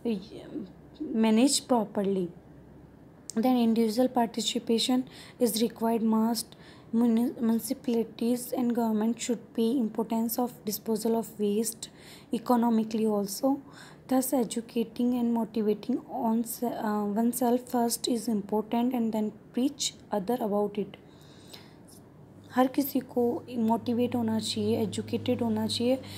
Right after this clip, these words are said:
regarding to bio-, बायोमेडिकल वेस्ट, और फिर उसके बाद में खुद उस चीज़ के लिए aware होने के साथ साथ हमें दूसरों को भी इस चीज़ के लिए aware करना होता है, motivate करना होता है। Then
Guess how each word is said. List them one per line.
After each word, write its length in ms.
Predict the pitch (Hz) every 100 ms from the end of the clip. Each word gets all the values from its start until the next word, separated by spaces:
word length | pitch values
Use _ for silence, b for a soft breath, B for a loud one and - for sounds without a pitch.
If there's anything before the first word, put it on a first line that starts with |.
| B B
regarding 500 | 220 220 226 - 233
to 40 | 277
bio-, 340 | 254 233 220
बायोमेडिकल 720 | 226 220 220 220 214 214 220
वेस्ट, 280 | 208 226 - - - B B B B -
और 120 | 226
फिर 260 | 233 - 285
उसके 260 | 269 - 247
बाद 180 | 233
में 200 | 226 247
खुद 440 | 254 - 254 254 294
उस 340 | 277 247 -
चीज़ 400 | 254 220 - -
के 80 | 240
लिए 140 | 226
aware 280 | 220 196 220
होने 200 | 226 220
के 120 | 220
साथ 180 | 208 220
साथ 160 | 208 247
हमें 180 | 254 262
दूसरों 360 | 254 214 - 220
को 160 | 214
भी 200 | 202 285 - B B B
इस 180 | 254 247
चीज़ 240 | 254 226 -
के 120 | 220
लिए 200 | 226 269
aware 320 | 233 208 214
करना 280 | 233 214 214
होता 200 | 214 240
है, 60 |
motivate 460 | 254 220 214 208 202
करना 240 | 214 202
होता 200 | 196 202
है। 80 | 208
Then 160 | 233